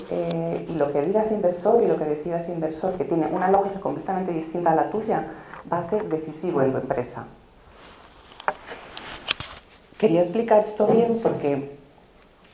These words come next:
eh, nos pasó hace muy poquito que hicimos una convocatoria para unas prácticas, eh, remuneradas para un proyecto en las Indias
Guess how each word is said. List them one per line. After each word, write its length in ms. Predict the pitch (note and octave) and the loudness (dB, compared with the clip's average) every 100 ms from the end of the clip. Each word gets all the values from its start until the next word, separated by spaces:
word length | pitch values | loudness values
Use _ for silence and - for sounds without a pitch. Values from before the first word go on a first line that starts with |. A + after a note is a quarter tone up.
| - | -6
eh, 240 | D#3+ B2 - - - - | -4 -4 -8 -18 -20 -8
nos 180 | D3 C#3+ | -6 -4
pasó 280 | - - | -4 -2
hace 200 | F3 - | -2 -2
muy 140 | G#3+ G#3+ | -2 2
poquito 520 | G3+ F#3+ A#3 - A3+ | 2 2 -2 0 2
que 100 | D#3 | 2
hicimos 340 | C#3+ E3 F3+ | 0 -2 -2
una 100 | G#3+ | -4
convocatoria 640 | G#3 G#3 G3 F#3+ F#3+ F#3+ G3 | -2 -2 0 0 2 4 4
para 220 | E3+ D3+ | 2 -4
unas 400 | D3+ E3+ E3+ F3 | -4 -4 -4 -6
prácticas, 840 | - F3+ - F#3+ F3+ F3+ F3 F3 - | -8 -8 -6 -4 -2 -2 -2 -4 -6
eh, 380 | D#3+ D#3+ D#3 D#3 | -6 -6 -10 -8
remuneradas 580 | D#3 D#3 D#3 G3+ G#3+ G#3 | -6 -6 -2 -2 -2 -4
para 160 | - | -4
un 80 | F3+ | -4
proyecto 520 | F3 F#3 G3 G3 F3+ | 0 2 2 0 -2
en 100 | E3 | 0
las 180 | D#3 D#3+ | -2 0
Indias 440 | G#3 G#3 G3 G3+ | 0 0 2 0